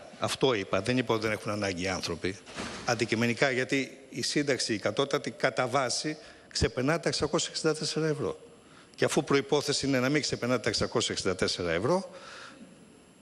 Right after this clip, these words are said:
τώρα πια αυτή η προϋπόθεση, επειδή έτσι παράγεται η σύνταξη μετά το, ε, δύο χιλιάδες δεκαοκτώ, ε, και μέχρι τότε, είπαμε, βαθμία δίνεται σύνταξη,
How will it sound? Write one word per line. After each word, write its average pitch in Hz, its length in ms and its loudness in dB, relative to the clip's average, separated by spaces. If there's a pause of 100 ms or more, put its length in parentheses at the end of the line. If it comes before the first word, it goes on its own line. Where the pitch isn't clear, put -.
(340)
τώρα 156 240 2
πια 151 340 2
αυτή - 200 0
η 139 60 4
προϋπόθεση, 127 760 0 (120)
επειδή 104 460 2
έτσι 147 320 0
παράγεται 110 460 0
η 92 40 2
σύνταξη 98 420 0
μετά 98 360 0
το, 82 260 -4 (640)
ε, 85 400 2
δύο 117 200 2
χιλιάδες 95 420 -2
δεκαοκτώ, 85 920 0 (440)
ε, - 60 0 (880)
και 110 140 4
μέχρι 117 260 2
τότε, 113 320 2
είπαμε, 104 340 0
βαθμία 98 480 2
δίνεται 87 400 0
σύνταξη, 151 640 -2